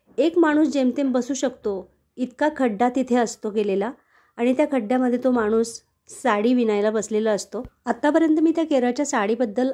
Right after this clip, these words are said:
ऐकलेलं होतं की पांढऱ्या कलरची, ऑफ व्हाईट कलरची साडी असते आणि त्याला फक्त गोल्डन बॉर्डर असते, इतकीच मला त्या साडीबद्दल माहिती होती. पण हे प्रत्यक्ष कारागीर कशी साडी तयार करतात, त्यांचे किती कष्ट असतात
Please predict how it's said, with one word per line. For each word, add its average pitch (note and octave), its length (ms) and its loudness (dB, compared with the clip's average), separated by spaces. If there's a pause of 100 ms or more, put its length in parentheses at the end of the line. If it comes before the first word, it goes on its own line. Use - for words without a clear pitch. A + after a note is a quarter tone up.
ऐकलेलं A3+ 440 0
होतं A3+ 280 -2 (420)
की C4+ 60 -6
पांढऱ्या A#3+ 380 0
कलरची, A#3 400 0
ऑफ B3 240 0
व्हाईट C4+ 160 2
कलरची A#3+ 320 0
साडी A#3 260 0
असते A#3+ 220 -2
आणि B3 160 2
त्याला A#3+ 200 0
फक्त B3 220 -4
गोल्डन A3 420 2
बॉर्डर G#3+ 340 0 (180)
असते, G#3 280 -6
इतकीच G3+ 380 -4
मला A#3 140 -2
त्या A#3+ 140 -4
साडीबद्दल G#3+ 500 -2
माहिती A3+ 320 0
होती. A#3+ 200 -2 (400)
पण C4 100 0
हे D4 60 2
प्रत्यक्ष D4 600 -2
कारागीर C4 480 0 (120)
कशी C4+ 240 2
साडी F4+ 280 0
तयार C4+ 200 0
करतात, A3 380 -4 (640)
त्यांचे C4 280 0
किती D#4 300 2
कष्ट F4+ 340 -2
असतात A3 320 -6